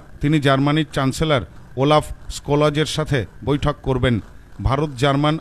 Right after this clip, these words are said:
আন্তঃসরকারি আলোচনায় ষষ্ঠ সংস্করণে যোগ দেবেন উভয় নেতা। ইতিমধ্যেই চারবার এই দেশ সফর করেছেন প্রধানমন্ত্রী।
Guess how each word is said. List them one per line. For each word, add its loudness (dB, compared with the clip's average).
আন্তঃসরকারি -4
আলোচনায় 0
ষষ্ঠ -4
সংস্করণে -2
যোগ -2
দেবেন 0
উভয় 2
নেতা। 0
ইতিমধ্যেই 2
চারবার 4
এই -2
দেশ 0
সফর -4
করেছেন -6
প্রধানমন্ত্রী। 2